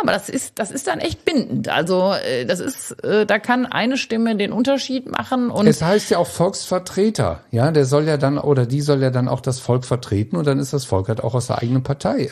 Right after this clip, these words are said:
Speaker 2: Also,
Speaker 1: Ja, aber das
Speaker 2: ich meine,
Speaker 1: ist dann
Speaker 2: was,
Speaker 1: auch nur
Speaker 2: was
Speaker 1: die
Speaker 2: soll's?
Speaker 1: halbe Partei. Also so ganz einfach ist
Speaker 2: Ja, aber
Speaker 1: das
Speaker 2: mit
Speaker 1: an
Speaker 2: einer
Speaker 1: der Stelle
Speaker 2: Mehrheit.
Speaker 1: nicht.
Speaker 2: Ja.
Speaker 1: Aber wer, wer, wenn, wem Bundestagsdebatten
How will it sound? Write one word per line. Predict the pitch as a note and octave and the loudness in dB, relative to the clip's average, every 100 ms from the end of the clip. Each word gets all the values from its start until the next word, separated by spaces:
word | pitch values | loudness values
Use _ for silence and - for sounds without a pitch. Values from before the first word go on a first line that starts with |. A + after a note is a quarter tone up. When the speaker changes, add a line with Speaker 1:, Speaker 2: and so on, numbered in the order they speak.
| - | 0
Speaker 2:
Also, | A2 | 2
Speaker 1:
Ja, | - | 2
aber | C4 G3 | 2 2
das | C#4 | 2
Speaker 2:
ich | |
meine, | - | 2
Speaker 1:
ist | A#3 | 4
dann | A3+ | 4
Speaker 2:
was, | |
Speaker 1:
auch | G#3 | 4
nur | A3+ | 4
Speaker 2:
was | |
Speaker 1:
die | A3 | 6
Speaker 2:
soll's? | - | 6
Speaker 1:
halbe | E4 A#3 | 4 4
Partei. | E3+ D3 C#3+ F3 G#3 | 2 0 0 -2 -2
Also | B2+ F3+ F#3 | 0 0 2
so | G#3 | 4
ganz | B3 B3+ | 2 0
einfach | - - A3+ G#3+ | 0 0 0 2
ist | |
Speaker 2:
Ja, | E3 | 4
aber | D#3+ | 4
Speaker 1:
das | D3 | 4
Speaker 2:
mit | |
Speaker 1:
an | G3+ | 4
Speaker 2:
einer | F#3+ | 4
Speaker 1:
der | G#3 | 6
Stelle | G3 - | 4 4
Speaker 2:
Mehrheit. | E3 C3 | 2 0
Speaker 1:
nicht. | A2 - - - | -4 -10 -18 -6
Speaker 2:
Ja. | - B2 | 2 4
Speaker 1:
Aber | G#3+ G3+ A#3 | 4 2 2
wer, | A#3+ G#3 | 4 4
wer, | G#3+ G3+ F3+ - | 2 2 2 -2
wenn, | F#3 F3+ A3 F#3 | -4 0 2 4
wem | A3 A3 | 4 4
Bundestagsdebatten | E4 F#4 - A#3 - - A3 B3+ | 2 -2 -2 -4 -2 -2 0 2